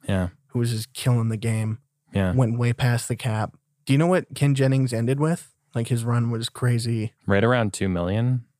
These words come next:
Speaker 2: Yeah, so, like,
Speaker 1: Do you
Speaker 2: insane.
Speaker 1: remember how much Whole Houser won?
Speaker 2: I
Speaker 1: 'Cause he
Speaker 2: don't.
Speaker 1: won, like, just shy, and I think he was right around two million
Speaker 2: Yeah.
Speaker 1: as well. Either way, I was thinking about it,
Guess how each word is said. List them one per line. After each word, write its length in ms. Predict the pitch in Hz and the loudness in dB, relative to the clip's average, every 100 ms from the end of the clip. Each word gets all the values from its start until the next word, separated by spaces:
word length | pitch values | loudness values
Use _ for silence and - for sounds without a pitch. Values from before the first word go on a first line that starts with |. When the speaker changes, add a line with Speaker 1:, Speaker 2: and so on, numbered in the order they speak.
| _ | _
Speaker 2:
Yeah, 220 | 113 92 | -2 0
so, 160 | - 110 | -2 -2
like, 160 | 107 | 0
Speaker 1:
Do 40 | 123 | 0
you 40 | |
Speaker 2:
insane. 160 | 123 120 | 2 4
Speaker 1:
remember 400 | 135 143 147 135 | 4 4 2 4
how 120 | 131 | 2
much 240 | 135 123 - - - _ | 2 0 -6 -18 -20 _
Whole 240 | - 107 104 | -2 2 2
Houser 480 | 110 120 135 139 131 | 2 2 2 0 0
won? 240 | 139 147 208 - | 0 0 -2 -2
Speaker 2:
I 100 | 123 | 0
Speaker 1:
'Cause 160 | 110 | 2
he 60 | 107 | 2
Speaker 2:
don't. 80 | 117 | 4
Speaker 1:
won, 160 | 120 120 | 4 2
like, 180 | 104 | 0
just 300 | - - 95 | -2 0 0
shy, 320 | - - 90 90 | 0 -2 0 -2
and 100 | 104 | -4
I 80 | 95 | -2
think 220 | 117 117 | -2 0
he 80 | 135 | 0
was 140 | 120 | 0
right 140 | 95 | -2
around 240 | 92 - - | -4 -6 -10
two 120 | - | -8
million 220 | 101 113 85 | -2 0 -2
Speaker 2:
Yeah. 100 | 110 - _ | -6 -12 _
Speaker 1:
as 160 | - - | -10 -10
well. 220 | - - _ _ - | -12 -14 _ _ 0
Either 240 | 147 233 | 2 4
way, 120 | 131 135 | 4 4
I 40 | |
was 140 | 101 | 0
thinking 200 | - 120 | -2 -2
about 200 | 170 170 | 0 2
it, 80 | 196 | 4